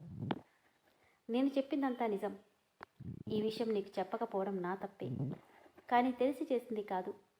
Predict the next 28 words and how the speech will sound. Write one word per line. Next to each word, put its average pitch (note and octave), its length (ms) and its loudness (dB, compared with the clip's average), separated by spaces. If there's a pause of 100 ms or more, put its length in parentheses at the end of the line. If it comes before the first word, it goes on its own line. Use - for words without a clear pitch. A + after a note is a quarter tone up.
(460)
కానీ G3+ 200 -2
ఒకటి F3 300 -4
మాత్రం G#3+ 360 -2
నిజం. F#3 220 -4 (800)
తన C#4 100 6
మెళ్ళో D#4+ 260 6
తాళైతే C#4+ 560 2
కట్టాను, A3 400 0
కానీ G#3+ 260 -2
ఈ G3+ 100 -2
పదమూడేళ్ల A3+ 580 0
వరకు G#3 280 -2
ఆ F#3+ 60 0
అమ్మాయి G3 280 0
ముఖం G#3+ 300 -2
కూడా A#3+ 160 -2
నేను G3 200 -2 (100)
చూడలేదు. G3 360 -4 (720)
తను - 380 2
ఇక్కడికి F4 280 2
వచ్చేంత E4 340 2
వరకు C#4+ 260 4
తను A#3+ 180 0
ఎలా C4 180 4
ఉంటుందనేది B3 560 2
కూడా G#3+ 180 -2
నాకు G3+ 260 -4
తెలీదు. G3 320 -4